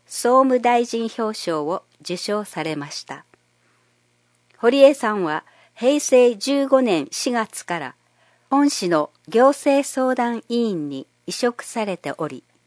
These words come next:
行政サービスに関する相談や、行政の手続きなどに関する相談を受け付け、助言や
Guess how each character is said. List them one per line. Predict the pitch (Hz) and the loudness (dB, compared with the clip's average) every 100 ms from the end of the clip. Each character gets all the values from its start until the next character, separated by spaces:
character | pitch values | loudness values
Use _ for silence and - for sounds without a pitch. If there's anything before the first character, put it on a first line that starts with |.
| _ _ _ _ _ _ _ _ _ _ _ _ _ | _ _ _ _ _ _ _ _ _ _ _ _ _
行 | 240 269 | 2 2
政 | 302 302 277 269 | 2 4 4 2
サ | 262 240 | -2 -2
ー | |
ビ | 220 | -4
ス | 214 175 | -8 -8
に | 165 | -10
関 | 160 190 185 | -8 -8 -8
す | 180 180 | -6 -6
る | 170 | -6
相 | 160 185 196 202 | -6 -6 -6 -6
談 | 175 165 | -8 -8
や、 | 143 143 _ _ _ _ _ _ | -8 -10 _ _ _ _ _ _
行 | - 247 | 0 2
政 | 262 - 226 208 | 2 0 0 0
の | 196 190 _ _ | -4 -8 _ _
手 | 214 | -12
続 | 208 277 233 | -6 -6 -6
き | - 170 | -6 -6
な | 196 | -4
ど | 196 | -4
に | 170 151 | -4 -6
関 | 175 170 170 | -6 -6 -6
す | 160 | -8
る | 151 | -8
相 | - 196 208 | -8 -8 -6
談 | 202 190 180 | -8 -6 -6
を | 185 - - _ | -8 -12 -20 _
受 | 160 - 196 | -18 -8 -8
け | |
付 | - - 156 135 | -8 -12 -12 -12
け、 | _ _ _ _ _ _ | _ _ _ _ _ _
助 | 196 196 | -4 0
言 | 240 240 185 | 0 0 -2
や | 160 | -4